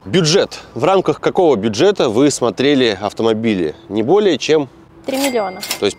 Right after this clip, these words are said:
Speaker 1: потолок три миллиона?
Speaker 2: Да, потолок прям был три миллиона.
Speaker 1: Мгм. Изначально после "Опеля" какое, какую машину вы хотели? На что вы смотрели?
Speaker 2: А, сначала мы смотрели рынок Б У машин.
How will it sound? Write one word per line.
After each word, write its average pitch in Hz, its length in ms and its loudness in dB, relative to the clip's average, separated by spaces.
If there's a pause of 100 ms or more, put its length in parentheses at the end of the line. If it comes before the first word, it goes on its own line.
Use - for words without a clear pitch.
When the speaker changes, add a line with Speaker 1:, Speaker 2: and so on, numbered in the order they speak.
(140)
Speaker 1:
потолок 160 400 2
три 151 160 0
миллиона? 117 320 4
Speaker 2:
Да, 196 60 2
потолок 247 460 -4
прям 226 220 -8
был 220 140 -10
три 233 160 -8
миллиона. 202 320 -8
Speaker 1:
Мгм. 170 140 -10 (520)
Изначально 185 600 2
после 170 360 2
"Опеля" 120 420 2
какое, 117 580 2
какую 143 220 -2
машину 113 340 0
вы 87 100 -4
хотели? 92 320 -4
На 92 140 -2
что 151 180 0
вы 107 80 2
смотрели? 85 420 -6 (280)
Speaker 2:
А, 214 240 -6
сначала 269 460 -6
мы 226 460 -8 (160)
смотрели 233 520 -6
рынок 220 400 -6
Б 208 100 -6
У 220 160 -2
машин. 302 480 -8